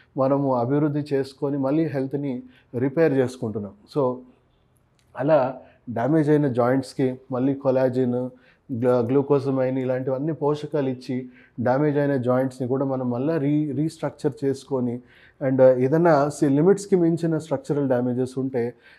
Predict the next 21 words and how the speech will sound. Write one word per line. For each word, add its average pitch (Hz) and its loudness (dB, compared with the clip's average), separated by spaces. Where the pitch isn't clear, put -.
అక్యుపంక్చర్ 143 0
లాంటి 139 2
వైద్య 131 2
విధానాలు 131 0
ఏవైతే 123 0
ఉన్నాయో, 120 -2
so 117 4
స్టెమ్ 135 0
సెల్ 135 0
థెరపీ 120 -4
కానీ, 117 -6
న్యాచురోపతి, 120 -6
ఫిజియో 123 -6
అన్ని 175 -2
కాంబినేషన్లో 151 2
మ్యాక్సిమం 160 0
నాన్ 147 4
సర్జికల్ 147 0
ట్రీట్మెంట్ 135 -2
ప్రొసీజర్స్ 131 -2
ఉన్నాయి. 139 -4